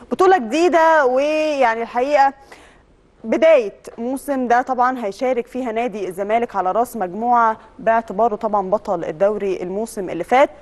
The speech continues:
تحدي جديد لكارتيرون طبعًا، واللعيبة كتير محتاجة فرصة، آه، البطولة دي لاستعادة فورمتها وإثبات أحقيتها في المشاركة والظهور. في توقيت خلاص بيحط فيه منتخب مصر اللمسات الأخيرة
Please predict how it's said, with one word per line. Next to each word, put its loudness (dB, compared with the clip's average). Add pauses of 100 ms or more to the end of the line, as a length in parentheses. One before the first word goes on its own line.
(120)
تحدي -2
جديد -4
لكارتيرون -2
طبعًا، 0
واللعيبة 0 (260)
كتير -4
محتاجة 0 (200)
فرصة، -2 (360)
آه، 2
البطولة 0
دي -2
لاستعادة -2
فورمتها -6
وإثبات 0 (100)
أحقيتها -4
في -6
المشاركة -6
والظهور. -8 (360)
في -2
توقيت 2
خلاص 0 (100)
بيحط -6
فيه -8
منتخب -10
مصر -8
اللمسات -4
الأخيرة 0